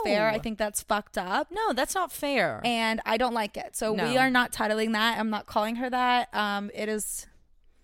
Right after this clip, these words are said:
Speaker 2: No, if we're talking about toxic, we're singing the Britney Spears song, and that's it.
Speaker 1: Yeah,
Speaker 2: So,
Speaker 1: period.
Speaker 2: and, we're, and then we're talking about y'all's exes.
Speaker 1: But I,
Speaker 2: That's it.
Speaker 1: I think it's kind of like, I think it was a hospital cover-up, but I think it was more so the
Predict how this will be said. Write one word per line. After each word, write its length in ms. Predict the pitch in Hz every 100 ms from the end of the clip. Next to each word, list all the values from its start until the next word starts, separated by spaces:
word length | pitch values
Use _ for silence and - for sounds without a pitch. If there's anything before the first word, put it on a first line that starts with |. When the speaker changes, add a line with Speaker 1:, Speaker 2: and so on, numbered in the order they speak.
| _ -
Speaker 2:
No, 200 | 208 180
if 100 | 190
we're 80 | 220
talking 200 | 254 285
about 200 | 254 196
toxic, 440 | 208 175 - 165
we're 140 | 175 170
singing 400 | - - 175 170
the 60 | 151
Britney 240 | 143 147
Spears 260 | - 131 -
song, 220 | 110 101
and 120 | 139
that's 240 | 135 -
it. 160 | 110 - -
Speaker 1:
Yeah, 240 | 233 - 214 -
Speaker 2:
So, 160 | - 156
Speaker 1:
period. 420 | 233 208 - 233
Speaker 2:
and, 140 | 170 175
we're, 60 | 160
and 80 | 185
then 80 |
we're 60 | 180
talking 200 | 190 170
about 160 | 165 147
y'all's 180 | 156 151
exes. 260 | 120 - 220
Speaker 1:
But 240 | 240 220
I, 220 | 220 254
Speaker 2:
That's 120 | 294
it. 140 | 190 160
Speaker 1:
I 220 | 226 247
think 320 | 277 320 320 330
it's 220 | 285 -
kind 280 | 269 226 233
of 120 | 226
like, 340 | 220 208 208 - _ _ _ 240
I 80 | 254
think 200 | 294 320
it 60 |
was 100 | 311
a 80 | 277
hospital 380 | 240 226 262 233
cover-up, 540 | 240 202 220 254 269
but 100 | 240
I 80 | 226
think 260 | - 220 220
it 140 | 208
was 180 | 214 208
more 220 | 214 208
so 360 | - 208 208 208
the 360 | 208 202 196